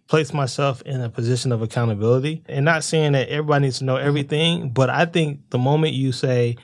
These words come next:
Speaker 1: to someone you can trust, "Hey, I'm doing this on this day," and you know that they're gonna ask you, "Hey, what's up? You said you're gonna
Speaker 2: There you
Speaker 1: file
Speaker 2: go.
Speaker 1: your incorporation papers. What's going on?"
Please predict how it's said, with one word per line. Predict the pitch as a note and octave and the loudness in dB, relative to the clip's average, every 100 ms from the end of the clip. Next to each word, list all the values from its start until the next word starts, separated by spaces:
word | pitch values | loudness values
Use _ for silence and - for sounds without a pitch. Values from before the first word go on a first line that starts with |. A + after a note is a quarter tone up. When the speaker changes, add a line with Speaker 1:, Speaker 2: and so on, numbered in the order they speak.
| - | -6
Speaker 1:
to | |
someone | B2 D3+ C#3+ C#3+ | -2 2 4 4
you | |
can | C3+ A#2+ | 2 -2
trust, | B2+ B2+ A#2+ | 0 0 0
"Hey, | C#3 A#2+ A2 _ - - | -2 -2 -6 _ -14 -4
I'm | C#3 F3 | -2 0
doing | D#3 D#3 | 2 2
this | D3 C#3+ | 2 0
on | C#3 C3 | -2 -2
this | C#3 | -2
day," | C3+ C#3+ E3+ - _ _ _ _ _ | 0 -2 -2 -6 _ _ _ _ _
and | A#2+ | -2
you | B2 D#3+ | 0 2
know | E3 E3 | 4 2
that | D#3 | 4
they're | D3+ | 2
gonna | D#3 D3+ | 2 0
ask | D3 D3 C#3 | 2 0 0
you, | E3 | 0
"Hey, | D3 E3+ | 2 2
what's | C#3 D3 - | 2 0 0
up? | D#3 A#2+ | -2 -2
You | |
said | C3 D3+ | -4 -2
you're | C#3 C#3 | -2 0
gonna | C3+ C3 | 0 0
Speaker 2:
There | B2 | 0
you | D#3+ | 2
Speaker 1:
file | C#3+ C#3 C3+ | 2 2 0
Speaker 2:
go. | |
Speaker 1:
your | C3+ C3 | -2 -4
incorporation | C3 - D3+ D3+ D#3 D3 | -2 -2 0 0 0 0
papers. | A#2+ B2 A2 G2+ | -4 -4 -6 -8
What's | A#2+ | -6
going | - C#3+ C3+ | -2 0 4
on?" | C#3+ G#2+ | 4 2